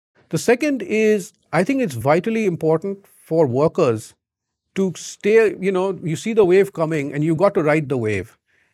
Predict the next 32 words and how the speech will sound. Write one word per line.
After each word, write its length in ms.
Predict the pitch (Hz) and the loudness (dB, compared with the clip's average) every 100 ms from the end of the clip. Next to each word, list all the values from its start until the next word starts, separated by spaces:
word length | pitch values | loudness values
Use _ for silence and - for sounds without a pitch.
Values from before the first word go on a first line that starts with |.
| _ | _
And 320 | 147 156 156 | -4 -2 0
what 160 | 135 180 | 0 0
it 100 | 226 | 0
involves 680 | 196 170 135 131 156 190 - | 0 -2 -2 0 0 0 -4
is 380 | - 160 156 143 | -2 0 0 -2
skilling. 520 | - 165 127 95 110 _ _ _ _ | -2 0 0 -2 -10 _ _ _ _
So 140 | _ 156 | _ -4
you 240 | 143 196 | -2 0
have 280 | 233 240 233 | 0 0 -2
to 340 | 214 190 185 165 _ _ _ _ _ - | -4 -2 -2 -6 _ _ _ _ _ -6
sort 200 | - 170 | 0 2
of 200 | 156 - _ _ _ - | 0 -6 _ _ _ -12
acquire 440 | 143 160 196 233 | -4 0 2 2
the 140 | 196 | 0
skills 640 | - - 202 165 113 104 - _ _ - | -4 -4 0 2 0 -6 -18 _ _ -10
that 240 | 135 165 | -2 0
are 60 | 170 | 2
going 180 | 170 | 0
to 40 | 190 | 0
be 100 | 180 | -4
complementary 680 | - 151 180 190 196 190 196 | -2 -2 0 2 2 0 -2
with 120 | 160 | -2
the 100 | 135 | 0
robots. 540 | 127 101 90 - - - _ _ _ _ _ | 0 0 -2 -4 -16 -20 _ _ _ _ _
So 280 | - 165 165 | -4 0 2
I 120 | 160 | 0
think 180 | 160 240 | -2 -2
it 120 | 185 | -2
requires 540 | 165 160 175 190 202 170 | -2 -2 0 2 2 0
attention 640 | - 160 185 - 202 190 | -2 0 0 0 -2 -2
to 200 | - 170 | -2 -2
skill 540 | 151 - 185 185 175 | -2 -4 2 2 2